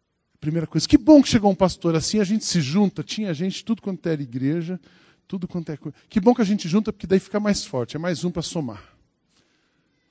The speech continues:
Eu falei, "Bom, eu antes de somar com vocês, eu queria conversar com a, o marido e a esposa. Eu posso ficar?" "Não, não, não precisa." Eu falei, "Se eu não puder ficar sozinho com os dois um pouco,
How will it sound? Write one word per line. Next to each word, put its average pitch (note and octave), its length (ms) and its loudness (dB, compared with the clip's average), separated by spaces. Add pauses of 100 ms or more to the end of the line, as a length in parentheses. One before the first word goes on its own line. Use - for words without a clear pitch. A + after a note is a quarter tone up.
(140)
Eu C#3+ 100 -14
falei, B2 240 -10
"Bom, A#2 320 0 (500)
eu D3 200 6
antes G#3 180 6
de F3+ 140 -2
somar C#3 320 -4
com A#2+ 100 -12
vocês, A#2+ 460 -6
eu A#2+ 40 -6
queria C#3 240 -6
conversar C3+ 580 -8
com C3+ 340 -10
a, C#3 40 -4 (220)
o C#3 100 -10
marido B2+ 760 -4 (340)
e D3 140 0
a D#3+ 40 2
esposa. C#3 680 -8 (580)
Eu B2 120 -8
posso F3+ 260 -6
ficar?" - 260 -4
"Não, F#3 240 6
não, A3+ 280 10
não F#3 80 4
precisa." E3+ 480 -2
Eu - 20 -14
falei, C#3 160 -10
"Se - 140 -6
eu F3 40 -2
não F3+ 60 -4
puder D#3 280 -2
ficar C#3 260 -12
sozinho C#3 480 -4
com B2+ 160 -12
os G#2 100 -14
dois A2+ 240 -8
um C#3+ 80 -2
pouco, D3 500 -2